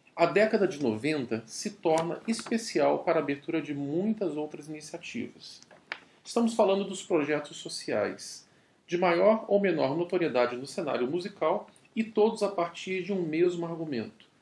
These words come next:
democratizar o acesso à música. Tendo como características o ensino de instrumentos em classes coletivas, ocupadas por alunos provenientes das camadas menos favorecidas,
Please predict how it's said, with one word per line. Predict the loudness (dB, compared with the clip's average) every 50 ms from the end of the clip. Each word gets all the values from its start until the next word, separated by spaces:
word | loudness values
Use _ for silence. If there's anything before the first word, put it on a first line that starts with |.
| _ _ _ _ _
democratizar | 0 0 2 2 0 -2 -4 -6 -6 -6 -10 -8 -4 -2 -2 -2 -2
o | -2 -4
acesso | -4 -4 -4 -4 -6 -6 -6 -6 -6
à |
música. | -4 -4 -4 -4 -6 -8 -10 -12 -14 -20 -20 -20 -20 _ _ _ _ _ -20 -20 -20 -20 _ _ _ _ 4
Tendo | 8 8 8
como | 10 10 8 8 8
características | 8 6 4 4 4 4 2 2 2 0 -4 -4 -4 -4 -4 -2 -2
o | -2
ensino | -4 -4 -6 -6 -4 -4 -4 -4
de | -6 -8
instrumentos | -12 -10 -8 -4 -4 -4 -4 -4 -6 -6
em | -6 -6
classes | -2 0 0 0 0 -2 -6 -8
coletivas, | -6 -6 -4 -4 -4 -6 -8 -10 -10 -12 -12 -14 -14 -14 -14 -16 -18 -20 _ _ _ _ _ _ _
ocupadas | 2 2 2 0 -4 0 4 6 6 6 6 4 0
por | -2 -2 0 2
alunos | 2 2 2 0 -2 -6 -6
provenientes | -4 -4 -2 -2 -2 -2 -2 -2 -2 -2 -4 -4 -6 -8 -4
das | -2 -2 -2 -2 -6
camadas | -10 -10 -8 -4 -2 0 0 0 -2 -4 -6
menos | -8 -6 -4 -4 -4 -4 -4 -8 -6
favorecidas, | -4 -2 -2 0 -2 -2 -4 -4 -6 -10 -10 -10 -10 -12 -12 -14 -14 -14 -14 -14 -16